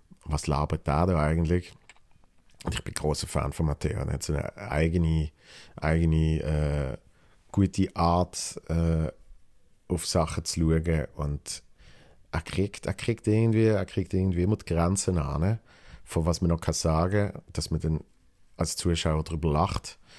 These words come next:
und so denkt, „Uh, aber, aber man lacht.“ Und, und man denkt nicht, „Ah, das geht jetzt gar nicht.“ So. Ähm, und dann hat er so nach fünf Minuten, hat er sie langsam,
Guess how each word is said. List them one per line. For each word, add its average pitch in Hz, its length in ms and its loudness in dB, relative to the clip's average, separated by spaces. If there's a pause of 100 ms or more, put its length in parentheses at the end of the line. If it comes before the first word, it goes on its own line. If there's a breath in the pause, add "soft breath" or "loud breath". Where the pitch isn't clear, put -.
(180 loud breath)
und 82 140 -2
so 78 100 -8
denkt, 80 240 0
„Uh, 82 420 0
aber, 82 380 -2
aber 90 180 0
man 104 140 6
lacht.“ - 520 2
Und, 90 240 -4
und 92 260 -2
man 87 160 0
denkt 95 260 0
nicht, 101 260 -2
„Ah, 85 220 2
das 80 160 -2
geht 85 160 0
jetzt 80 160 -6
gar 82 240 2
nicht.“ 73 160 -4
So. 76 240 -2 (500 loud breath)
Ähm, 123 580 4 (1080)
und 101 380 2 (200)
dann 95 200 4
hat 98 160 0
er 87 40 -8
so - 140 -2
nach 85 140 2
fünf 101 400 -2
Minuten, 95 540 0 (120)
hat 82 160 -4
er - 40 -12
sie - 160 -2
langsam, 82 500 0